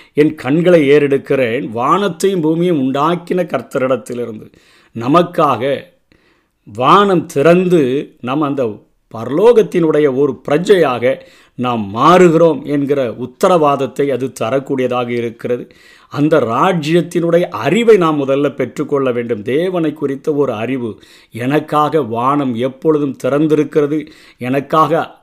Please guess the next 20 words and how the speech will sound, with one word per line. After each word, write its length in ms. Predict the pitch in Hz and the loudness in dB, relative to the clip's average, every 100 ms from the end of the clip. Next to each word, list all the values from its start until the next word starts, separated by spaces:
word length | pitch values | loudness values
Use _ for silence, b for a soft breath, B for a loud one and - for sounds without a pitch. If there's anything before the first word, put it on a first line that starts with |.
| _ | _
வேலை, 380 | 127 147 180 175 165 | 0 2 4 2 -2
பணி 220 | - 139 180 - | -2 0 0 0
செய்கிறதற்கு 640 | 175 156 160 156 147 175 - | 0 0 0 0 -2 -8 -8
ஆயத்தமாக்கப்பட்ட 1200 | 104 135 180 180 180 165 170 160 160 156 151 143 | -4 0 0 0 -2 0 0 0 -2 -2 -4 -4
தேவதூதர்கள் 880 | 104 147 190 185 160 156 147 151 135 B B B B | -2 -2 0 -2 -4 0 0 2 -2 B B B B
திரளாய் 500 | 135 135 160 180 208 | 0 4 6 6 4
இருக்கிறார்கள் 760 | 170 185 175 170 170 160 170 147 | 4 2 0 2 2 4 0 -2
என்கிற 440 | 143 180 151 147 | -2 0 0 -2
காரியங்கள் 580 | - 117 123 123 123 131 | -4 -6 -4 -2 -2 -4
நமக்குள்ளாக 540 | 113 123 120 123 120 117 | -4 -6 -6 -6 -6 -6
உண்டாக 520 | 110 131 123 107 110 | -6 -6 -6 -6 -6
வேண்டும். 260 | 110 104 | -8 -8
இரண்டாவது, 800 | 107 180 185 127 104 107 147 - B B B B | -10 -8 -4 -4 -4 -8 -10 -12 B B B B
அந்த 220 | 147 180 | -2 0
வானத்திலிருந்து 1000 | 127 117 156 180 - - 160 151 170 143 | 0 0 0 0 -2 2 2 2 0 -2
இறங்கி 500 | 127 143 156 175 139 | 0 0 0 -4 -4
தேவ 440 | 135 160 214 208 | -2 2 2 2
ஆவியானவர் 800 | 123 143 185 160 143 139 147 165 - | 2 2 2 2 0 -2 -4 -4 -4
புறாவை 500 | 139 156 190 185 175 | -2 0 0 0 0
போல 300 | 156 165 156 | 0 0 -2